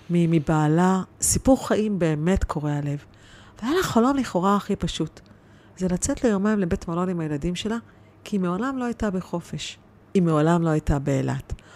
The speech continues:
עכשיו, היה משהו באיך שהיא כתבה לי את זה, ומה שהיא כתבה, שאמרתי, "וואלה, אני חייבת לעזור לה", כי היא לא ציפתה לכלום. ואז ארגנתי לה, לא יומיים, אלא חמישה ימים, בקלאב הוטל באילת,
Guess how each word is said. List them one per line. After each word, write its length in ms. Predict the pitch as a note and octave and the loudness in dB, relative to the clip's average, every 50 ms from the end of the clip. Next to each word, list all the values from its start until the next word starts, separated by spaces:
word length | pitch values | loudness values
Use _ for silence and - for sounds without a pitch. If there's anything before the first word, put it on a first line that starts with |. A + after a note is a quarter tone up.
| - - - - | -20 -20 -20 -16
עכשיו, 220 | - - - F3 F#3+ | -10 -4 -2 0 0
היה 100 | A3+ D4 F#4+ E4 C4 | 0 0 0 0 0
משהו 340 | D4 D#4+ E4+ - - C#4 | 0 -2 -2 -2 -2 -2
באיך 260 | G3 E3 - A3 - - | 0 0 0 0 -2 -2
שהיא 140 | - C#4+ - | -4 -4 -2
כתבה 380 | - G#3 - - D#3+ F3+ F#3 F#3+ | -2 -6 -6 -6 -4 -2 0 2
לי 120 | G3 G3 | 2 2
את 80 | F#3 D#3 | 2 2
זה, 80 | E3 D3+ | 0 -2
ומה 220 | D#3 D3+ E3 F#3+ | 0 0 -2 -2
שהיא 180 | F3+ - A#3 A3 - | -2 -2 -4 -4 -4
כתבה, 400 | - D3 - D3 D3+ F#3 F#3+ F#3+ F#3 | -6 -6 -6 -4 -2 -2 -2 -2 -4
שאמרתי, 420 | - - D3+ D#3 E3 E3 - E3 | -6 -6 -6 -4 -4 -4 -4 -4
"וואלה, 240 | D3+ D#3 D3+ C3+ C3+ C3+ - - - - - - - | -2 -2 -2 -2 -2 -6 -8 -16 -20 -20 -20 -12 -8
אני 120 | F3 D#3 D3 | -4 -4 0
חייבת 300 | - G3+ G3+ A3+ G#3+ F#3+ | 0 0 0 0 0 0
לעזור 300 | D#3+ D3 C#3+ G3 G#3 A#3 | 0 2 2 2 0 0
לה", 60 | B3 | -2
כי 180 | - - - D#3 | -2 -2 -2 0
היא 80 | F3 | 2
לא 80 | G3+ A3+ | 2 2
ציפתה 360 | - - - - - A3 G3 | 2 2 0 2 4 4 4
לכלום. 380 | F#3 F3+ - - E3+ E3 D#3+ D3+ - - - - - - - - - - - - - - - - - - | 4 2 2 2 2 2 2 -2 -6 -14 -20 -20 -20 -20 -20 -20 -20 -20 -20 -20 -20 -20 -20 -18 -4 2
ואז 200 | G3 A#3+ B3 C#4 | 4 4 6 6
ארגנתי 500 | B3+ G#3 F3+ G#3 G#3 A3 A3 G#3 - A3+ | 4 4 4 4 4 4 2 2 0 2
לה, 280 | G3 F3+ E3+ F3 F#3+ G3 - - - - - | 4 4 4 2 2 0 -4 -10 -16 -6 -2
לא 100 | F#3+ A3 | 0 0
יומיים, 520 | B3+ C4 A3 F3+ D#3 D3+ D#3 D#3+ D#3 D3+ | 2 2 2 2 2 2 0 0 -2 -2
אלא 100 | D3+ D#3 | -4 -4
חמישה 480 | D3+ - - E3+ D#3 D#3+ - - - G#3+ | -4 -4 -6 -6 -6 -6 -6 -4 -2 0
ימים, 400 | A3 G3 E3 D#3 D3+ D3+ D3+ D#3+ - - - | 0 0 0 -2 -2 -4 -4 -8 -10 -6 -6
בקלאב 380 | E3 - - F3 F3 F3+ E3+ | -6 -4 -2 -2 -2 0 0
הוטל 360 | E3+ D#3+ - - E3 D#3 D#3+ | -2 -2 0 -2 -2 -2 -2
באילת, 640 | D#3 D#3 D3 C#3+ C#3+ C#3+ D3+ E3+ F#3 G3+ - - | -2 -4 -4 -2 -2 -2 0 0 0 -2 -2 -6